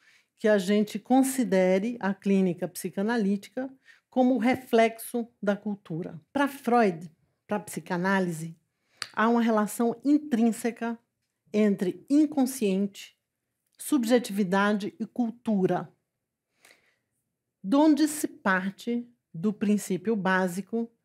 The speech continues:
de que a constituição da subjetividade humana e também as modificações que ocorrem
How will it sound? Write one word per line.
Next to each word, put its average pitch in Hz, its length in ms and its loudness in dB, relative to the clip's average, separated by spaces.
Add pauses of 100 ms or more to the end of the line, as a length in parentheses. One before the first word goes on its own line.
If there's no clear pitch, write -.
(340)
de 208 160 0
que 240 180 0
a 226 100 6
constituição 269 1400 0
da 185 200 0
subjetividade 175 1040 -4
humana 185 560 0 (440)
e 233 80 -2
também 247 360 4
as 240 180 2
modificações 233 1500 0 (100)
que 196 140 -2
ocorrem 175 680 -2